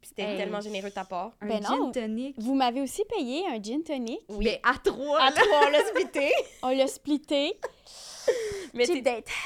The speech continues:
Speaker 1: Ouais.
Speaker 3: Mais, euh, on a dan-, ça a été extrêmement dansant.
Speaker 1: Oui.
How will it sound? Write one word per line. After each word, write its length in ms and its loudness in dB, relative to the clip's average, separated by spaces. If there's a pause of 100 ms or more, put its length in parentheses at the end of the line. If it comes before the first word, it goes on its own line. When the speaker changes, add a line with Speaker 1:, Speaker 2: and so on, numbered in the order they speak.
(300)
Speaker 1:
Ouais. 80 0
Speaker 3:
Mais, 720 4
euh, 60 4
on 100 0
a 100 2
dan-, 200 -2
ça 140 -2
a 40 4
été 220 -4
extrêmement 640 -4
dansant. 600 0 (380)
Speaker 1:
Oui. 340 -8